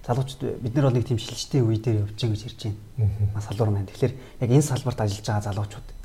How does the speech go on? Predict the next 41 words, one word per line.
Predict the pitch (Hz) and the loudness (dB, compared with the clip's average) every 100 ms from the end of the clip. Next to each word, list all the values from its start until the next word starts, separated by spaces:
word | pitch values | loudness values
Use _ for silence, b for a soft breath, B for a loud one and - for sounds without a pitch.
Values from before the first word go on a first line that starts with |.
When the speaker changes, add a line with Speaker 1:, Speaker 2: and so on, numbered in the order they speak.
| - - | -10 -6
Speaker 1:
дээр | 104 | -4
хүлээж | 101 104 | -4 -4
чухалч | - - - - | -6 -10 -10 -8
ямар | 120 117 | -8 -6
байна | 98 98 | -6 -6
л | 120 | 0
дээ. | 101 | 2
Speaker 2:
Мгм. | 101 101 B B | 2 0 B B
Speaker 1:
Одоо | - 113 | -2 0
энэ | 113 | 0
салбарт | 107 107 | -2 -4
ажиллаж | 104 - | -6 -6
байгаа | 104 104 | -6 -6
залуучууд | 107 - | -10 -6
магадгүй | 107 104 107 104 | -4 -2 -4 0
би | 113 | -2
ч | - | -2
гэдэг | - 101 | -8 -10
юм | 95 | -8
уу, | |
тийм. | 101 104 B B - | -10 -10 B B 0
Speaker 2:
Мгм. | 104 | 2
Speaker 1:
Тэр | 123 | 4
нь | 110 | 2
яг | 110 - | -2 0
энэ, | 127 127 - - | -2 -2 -8 -8
а, | 104 95 | -6 -4
үед | 104 104 104 | -4 -4 -6
одоо | - 101 98 - - - | -6 -6 -8 -14 -20 0
юуг | 127 156 | 6 6
хүлээж | 123 113 - | 6 0 -4
чухалчсан | - - - 107 | -10 -10 -10 -8
илүү | 110 | -10
зүгээр | - 107 104 98 | -12 -10 -10 -10
яа. | 92 - - | -12 -16 -2
Та | 127 | 2
Speaker 2:
Мгм. | 104 | 6
Speaker 1:
ингэ | 95 - 107 113 | 8 10 10 8
зөв, | 123 113 | 6 6
зөвлөгөө | 123 117 143 113 | 4 6 6 4
өгөөч. | 101 | 2